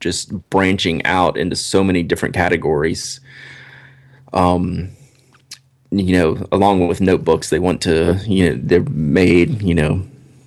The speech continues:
um, carrying cases and just other things,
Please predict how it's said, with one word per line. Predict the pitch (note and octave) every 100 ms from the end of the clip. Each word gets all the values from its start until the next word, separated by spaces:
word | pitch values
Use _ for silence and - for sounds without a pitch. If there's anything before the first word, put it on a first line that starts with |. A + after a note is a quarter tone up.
| _ _ - - _
um, | F#2 F2 F2 F#2 F#2+ - - _ _
carrying | - F2+ F2+ F2 F2+
cases | F2+ F2 - E2+ F2+ F2 F2+ -
and | E2+ E2 E2 D#2+ F#2+ F#2+ - - - -
just | G2 -
other | F#2 F#2
things, | - F#2 F2+ E2+ - -